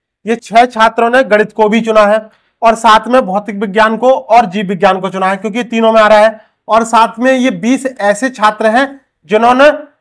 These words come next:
भौतिक विज्ञान और जीव विज्ञान दोनों को चुना है। तो हमारे लिए उत्तर क्या हो जाएगा? बीस और छह, छब्बीस। अगर यहाँ पे ये कहते कि ऐसे कितने छात्र हैं जिन्होंने केवल भौतिक विज्ञान और जीव विज्ञान को ही चुना है,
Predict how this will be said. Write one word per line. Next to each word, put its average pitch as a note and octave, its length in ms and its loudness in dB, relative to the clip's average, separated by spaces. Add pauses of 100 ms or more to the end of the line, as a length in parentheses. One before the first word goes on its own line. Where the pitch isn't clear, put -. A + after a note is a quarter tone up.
(140)
भौतिक G#3 420 -4
विज्ञान B3 360 0
और A3+ 300 0
जीव G3+ 200 -6
विज्ञान A#3 340 -2
दोनों F#3 240 -2
को F3+ 100 -6
चुना E3+ 220 -6
है। F3+ 160 -10
तो - 520 -8
हमारे A3+ 280 2
लिए B3+ 140 0
उत्तर B3+ 240 -4
क्या A#3 140 2
हो A#3+ 60 4
जाएगा? A#3+ 300 4
बीस B3 320 -4
और G#3 200 -2
छह, A#3 220 -4
छब्बीस। F3+ 560 -6 (800)
अगर A3 240 2
यहाँ A#3+ 220 2
पे C4+ 120 -2
ये C4+ 100 0
कहते G#3 400 0
कि - 420 -6
ऐसे A3+ 540 -2
कितने C4 480 -4
छात्र A#3 400 -2
हैं A#3 280 -2
जिन्होंने A3+ 400 0
केवल A#3 400 2 (460)
भौतिक G#3 480 -4
विज्ञान A#3 400 0
और A3+ 320 0
जीव F#3+ 220 -6
विज्ञान A3+ 380 0
को A#3+ 120 2
ही A#3 120 2
चुना G3 260 -2
है, C#3 200 -10